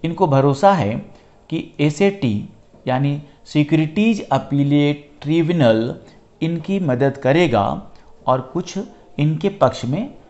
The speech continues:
सुनवाई दे सकता है, यानी decision दे सकता है।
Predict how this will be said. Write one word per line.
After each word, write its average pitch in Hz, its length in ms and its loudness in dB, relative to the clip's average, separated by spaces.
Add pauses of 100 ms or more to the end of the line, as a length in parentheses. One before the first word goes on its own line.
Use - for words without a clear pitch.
सुनवाई 131 520 2 (500)
दे 151 180 6
सकता - 360 -8
है, - 340 -14 (580)
यानी 139 240 2
decision 139 540 -4
दे 107 140 -2
सकता - 360 -12
है। - 260 -16